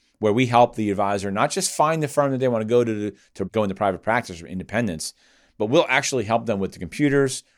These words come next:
with the office space, the office design, setting up their C F O services for bookkeeping and all that, which is an important part.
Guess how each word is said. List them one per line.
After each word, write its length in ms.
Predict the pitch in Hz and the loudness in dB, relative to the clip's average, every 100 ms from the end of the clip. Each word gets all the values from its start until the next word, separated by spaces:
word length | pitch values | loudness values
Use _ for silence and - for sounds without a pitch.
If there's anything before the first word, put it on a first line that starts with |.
| - | -18
with 120 | 85 | -6
the 100 | 101 | 2
office 300 | 110 120 120 | 2 2 -6
space, 440 | - 110 107 - - _ | -2 -2 -2 -8 -12 _
the 80 | 107 | 2
office 320 | 117 113 - | 2 2 -6
design, 640 | 113 92 104 98 95 95 _ _ _ | -8 -4 -2 -2 -4 -6 _ _ _
setting 340 | - 123 120 117 | -4 4 4 4
up 80 | 110 | -2
their 80 | |
C 200 | 98 127 113 | -4 0 0
F 100 | 113 | 2
O 100 | 104 | -2
services 520 | - 101 95 104 92 | -2 -4 -4 -6 -4
for 100 | 90 | -6
bookkeeping 500 | 82 110 117 101 104 | -2 -2 -2 -4 -4
and 80 | 98 | 0
all 120 | 104 | 2
that, 180 | 104 101 | 0 -2
which 160 | 95 | -6
is 120 | 95 | -6
an 40 | 92 | -6
important 340 | - 107 98 | -2 -2 -2
part. 360 | 110 101 98 | 2 2 2